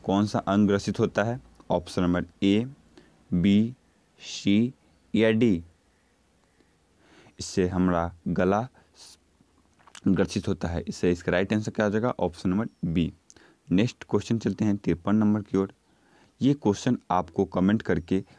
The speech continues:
बताना है इसका राइट आंसर क्या होगा, इसलिए कि मैं इसका, ये इसका राइट आंसर इसके पिछले वाले भी सेट में मैं करा चुका हूँ। अगर आपने नहीं करा है तो वो भी सेट करिएगा तो आपको पता हो जाएगा।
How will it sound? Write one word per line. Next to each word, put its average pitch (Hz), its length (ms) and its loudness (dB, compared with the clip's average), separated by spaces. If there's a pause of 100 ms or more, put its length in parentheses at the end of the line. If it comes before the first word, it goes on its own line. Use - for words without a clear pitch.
बताना 90 360 0
है 113 200 -2 (120)
इसका - 240 -6
राइट 123 280 -2
आंसर 110 300 -4
क्या 82 200 -2
होगा, 78 300 -6 (1600)
इसलिए 117 240 0
कि 117 100 2
मैं 117 200 4
इसका, 113 260 -2
ये 101 380 2
इसका 95 260 -2
राइट 92 280 0
आंसर 107 360 -4 (420)
इसके 101 220 -4
पिछले 87 340 -2
वाले 107 260 2
भी 110 100 0
सेट 98 320 -4
में 104 80 2
मैं 107 160 0
करा 85 260 -2
चुका 110 280 -4
हूँ। 113 200 -8 (540)
अगर 95 160 0
आपने 101 280 -2
नहीं 87 240 0
करा 107 220 0
है 107 120 -2
तो 95 140 -2
वो 82 80 2
भी 98 100 -2
सेट 107 240 -4 (680)
करिएगा 104 400 2
तो 104 120 -2
आपको 82 280 -4
पता 92 240 -6
हो 101 140 -4
जाएगा। 95 360 -2